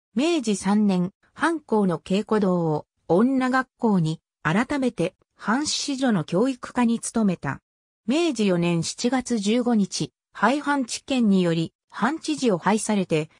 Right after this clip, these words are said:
東京へ移った。明治十七年、家族令によって子爵となる。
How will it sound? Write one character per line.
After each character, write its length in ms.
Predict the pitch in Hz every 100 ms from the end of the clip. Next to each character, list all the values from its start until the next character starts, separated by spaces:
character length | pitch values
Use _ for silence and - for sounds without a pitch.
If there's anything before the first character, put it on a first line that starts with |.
| _
東 220 | 202 277
京 300 | - 277 262
へ 20 | 247
移 120 | 190
っ 20 | 196 208
た。 340 | - 139 120 _ _ _ _ -
明 280 | 233 339 269
治 180 | 220
十 280 | 185 202 254
七 280 | 254 240 233
年、 260 | 190 156 - _ _
家 140 | 196
族 240 | 190 285 320
令 200 | 320 254
に 140 | 190
よ 120 | 180
っ 20 | 170
て 280 | - 160 - _ -
子 140 | -
爵 240 | 277 -
と 120 | - 175
な 160 | 156
る。 160 | 151